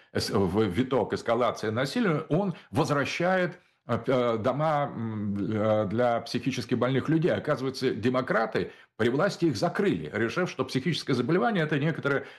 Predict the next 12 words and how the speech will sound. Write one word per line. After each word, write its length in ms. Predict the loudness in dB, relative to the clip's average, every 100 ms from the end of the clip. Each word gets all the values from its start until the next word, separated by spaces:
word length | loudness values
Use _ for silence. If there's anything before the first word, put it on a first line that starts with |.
| -2
ну, 160 | 0
как 180 | 2 0
бы 120 | 0
свободный 460 | -2 0 0 0 0
выбор, 360 | 0 0 -6 -14 _
м, 480 | -4 0 0 0 0
человека. 600 | 0 2 2 2 0 -2 -2
Это 180 | -2
просто 420 | 0 0 0 -2 0
другие 480 | 0 2 2 2 2
люди. 360 | 2 0 -2
Это, 440 | -4 -2 0 0